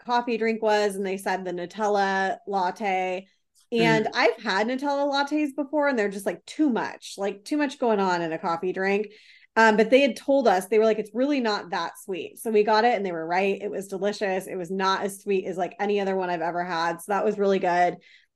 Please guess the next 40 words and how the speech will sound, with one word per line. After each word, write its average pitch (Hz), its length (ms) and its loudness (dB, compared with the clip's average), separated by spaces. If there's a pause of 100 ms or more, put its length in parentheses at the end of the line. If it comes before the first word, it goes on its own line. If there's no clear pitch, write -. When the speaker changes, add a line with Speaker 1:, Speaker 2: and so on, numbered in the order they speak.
(120)
Speaker 1:
And 233 80 4
then 247 100 8
we 254 100 8
wanted 240 300 6
to 269 60 2
get 254 140 4
a 240 80 2
couple 208 320 -2
things. 214 380 -2
So 208 80 -2
we 196 140 0
split, 196 580 0
um, 175 400 0
we 202 100 0
split, 214 280 0
like, 226 140 0
a 240 60 0
panini, 202 580 0
like, 185 200 -2
I 185 60 -4
think 214 140 -4
it 202 60 -4
was, 202 100 -4
like, 202 140 -2
a 190 80 -4
chicken 196 880 -4 (300)
Florentine 190 800 -2
type, 185 340 -2 (140)
uh, 165 320 -2
panini. 202 580 -2
And 180 160 -4
then 180 60 -4
we 185 140 -2
split 180 440 0
a 180 100 -6
crepe, 185 540 -2
like, 196 160 -4
a 190 60 -8
sweet 190 320 -4
crepe. 180 460 -4